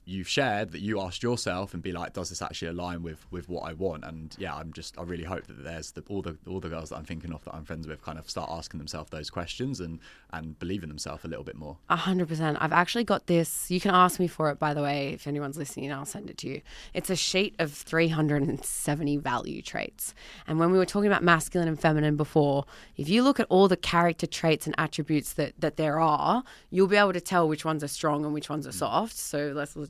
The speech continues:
Speaker 2: let's just align with those for now. But I really recommend that you identify what your core values are as a person, because whether you wanna start a business or not, you are a business. If you have to go to work every day and you make money, that's your business. You are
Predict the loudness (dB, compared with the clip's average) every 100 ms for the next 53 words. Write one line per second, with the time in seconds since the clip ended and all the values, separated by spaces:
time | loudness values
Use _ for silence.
0 | -10 -4 -4 -4 -6 -6 -4 -4 -4 -4
1 | -2 0 0 0 2 2 2 -6 -18 -18
2 | -18 10 10 12 10 10 8 6 8 8
3 | 8 8 6 4 0 -2 2 6 6 6
4 | 4 0 0 0 0 2 2 4 2 0
5 | 2 2 0 -2 -2 0 0 0 0 0
6 | -2 0 4 4 2 2 0 -2 0 2
7 | 2 -2 -4 -4 -6 -8 -18 -20 -20 -20
8 | _ -4 0 6 8 8 6 4 4 4
9 | 4 4 4 4 4 4 2 0 0 0
10 | 0 0 0 0 0 0 2 2 0 2
11 | 2 2 -2 -4 0 0 0 -2 0 2
12 | 4 4 2 0 2 4 4 4 2 4
13 | 4 4 2 4 6 6 4 4 2 2
14 | 0 -4 -6 -6 2 6 6 6 4 6
15 | 6